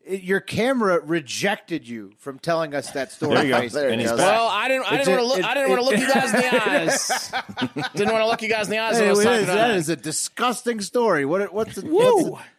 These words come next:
Speaker 3: From that
Speaker 4: Yeah.
Speaker 1: the
Speaker 3: layer.
Speaker 1: full details there? Oh my goodness.
Speaker 2: You said
Speaker 4: Well, what
Speaker 2: Kenny O'Brien Whitehead, huh?
Speaker 4: Yeah, so <laughs> Kenny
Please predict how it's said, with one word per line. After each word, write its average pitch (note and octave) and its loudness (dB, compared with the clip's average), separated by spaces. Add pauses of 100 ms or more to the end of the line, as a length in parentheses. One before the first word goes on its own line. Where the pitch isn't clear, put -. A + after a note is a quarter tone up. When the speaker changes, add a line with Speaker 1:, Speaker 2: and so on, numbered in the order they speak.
(220)
Speaker 3:
From A#2+ -2
that C3+ 2
Speaker 4:
Yeah. F3 2
Speaker 1:
the C#3+ 2
Speaker 3:
layer. B2+ 2 (100)
Speaker 1:
full G#3+ 4
details E3+ 0
there? C#3 -6
Oh F3+ -8
my B2 -12
goodness. - -12
Speaker 2:
You - -6
said E3+ 4
Speaker 4:
Well, A#3 4
what G#3+ -2
Speaker 2:
Kenny D#3 0
O'Brien D#3 2
Whitehead, C3+ 0
huh? G#2+ -2 (480)
Speaker 4:
Yeah, F3+ 0
so E3+ -4 (300)
<laughs> - -20
Kenny C#4 -2